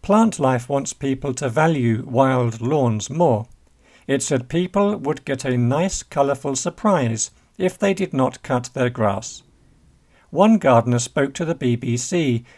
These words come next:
about the joy of wild gardens. He said people cared too much about having a neat garden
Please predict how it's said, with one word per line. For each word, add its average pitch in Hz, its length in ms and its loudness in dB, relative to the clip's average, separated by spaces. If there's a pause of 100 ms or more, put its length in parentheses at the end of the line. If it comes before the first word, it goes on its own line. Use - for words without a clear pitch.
(120)
about 175 420 0
the 139 160 -6
joy 127 440 0
of 123 200 -2
wild 107 360 0
gardens. 120 680 0 (420)
He 139 160 -4
said 123 280 -2
people 170 360 -2
cared 156 460 -2
too 196 280 -2
much 170 500 -4 (200)
about 160 380 0
having 165 320 -4
a 165 140 -4
neat 170 600 -4
garden 110 560 -4